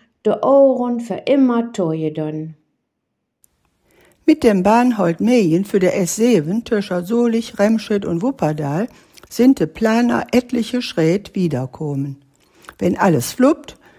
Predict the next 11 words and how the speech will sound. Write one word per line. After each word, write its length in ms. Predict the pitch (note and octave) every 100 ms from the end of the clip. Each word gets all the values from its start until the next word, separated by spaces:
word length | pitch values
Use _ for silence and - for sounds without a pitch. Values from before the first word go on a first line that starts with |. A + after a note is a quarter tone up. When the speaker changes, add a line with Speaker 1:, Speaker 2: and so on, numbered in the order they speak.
| _
Speaker 2:
können 340 | - A3 G#3 E3+
de 120 | F3
Reisenden 680 | F#3+ B3+ B3+ B3+ A#3 A#3+ A#3+
im 220 | D#3+ D#3
Sommer 480 | D#3+ G#3+ A3+ F3+ F3+
zweitausendeinundzwanzig 1600 | G3+ F3+ E3+ D3+ D3 - G3 F#3 E3 C3 G#3+ A#3 B3+ B3 A#3 - - _ _ -
do 400 | E3+ E3+ A3+ D#4+ - _
in 500 | - E3 F3 C4+ - _
und 260 | D#4 -
ut 220 | F3 C#3+ -
stehen. 560 | - C#3 C#3 C3+ D3